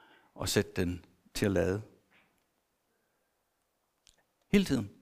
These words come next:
Vi gør det næsten i søvne. Vi sætter den lige i om aftenen, eller om morgenen, eller hvornår det nu er. Fordi vi skal være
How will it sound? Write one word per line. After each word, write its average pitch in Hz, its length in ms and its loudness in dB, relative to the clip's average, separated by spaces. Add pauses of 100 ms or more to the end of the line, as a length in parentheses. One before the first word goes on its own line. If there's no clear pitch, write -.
(640)
Vi 139 100 8
gør 156 200 12
det 170 120 6
næsten 139 400 6
i 139 80 0
søvne. 147 460 8 (2000)
Vi 117 80 2
sætter 117 300 6
den 117 180 2
lige 135 300 4
i - 240 -6
om 107 140 0
aftenen, 104 460 -2 (280)
eller 110 260 2
om 110 160 -2
morgenen, 113 380 0
eller 98 120 -4
hvornår 110 220 0
det 98 120 -6
nu 104 140 -2
er. 110 140 -4 (1300)
Fordi 123 180 2
vi 123 240 0
skal 120 240 4
være 127 200 6